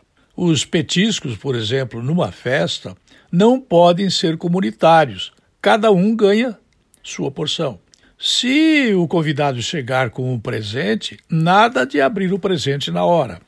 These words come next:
Ponha na cozinha, higienize e deixe para ver depois. Temos que retomar nossos hábitos, mas o distanciamento social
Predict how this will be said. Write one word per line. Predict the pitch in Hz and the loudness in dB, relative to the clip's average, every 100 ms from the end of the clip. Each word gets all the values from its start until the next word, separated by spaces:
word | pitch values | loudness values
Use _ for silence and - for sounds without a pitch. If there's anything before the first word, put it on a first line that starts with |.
| _ _ | _ _
Ponha | - 156 147 139 | 0 2 2 0
na | 123 117 | -4 -6
cozinha, | 180 135 156 170 214 220 240 _ _ _ | -6 -4 -4 -4 -4 -6 -10 _ _ _
higienize | - 240 180 143 151 143 139 151 160 147 214 254 _ - | -4 0 0 2 2 2 0 -2 -4 -4 -8 -10 _ -8
e | 240 | -6
deixe | 220 208 196 208 - | 2 6 6 4 -2
para | 214 - 240 | -4 0 0
ver | 147 143 151 | 0 -2 -6
depois. | 170 175 120 - - _ _ _ - | -6 -2 -4 -6 -20 _ _ _ -4
Temos | 254 277 294 | 0 2 0
que | - 254 | 0 2
retomar | 226 220 180 147 160 151 | 4 4 4 4 4 2
nossos | 131 147 131 147 107 127 | 0 -2 -2 -4 -6 0
hábitos, | 190 202 143 117 107 - _ _ | 2 2 -2 -8 -8 -10 _ _
mas | 170 185 220 180 | 0 4 4 2
o | |
distanciamento | 180 247 - - 247 214 190 156 151 139 | -2 -4 -4 -2 -2 0 -2 0 -2 -4
social | 135 151 143 - 101 120 | -8 -8 -8 -6 -6 -6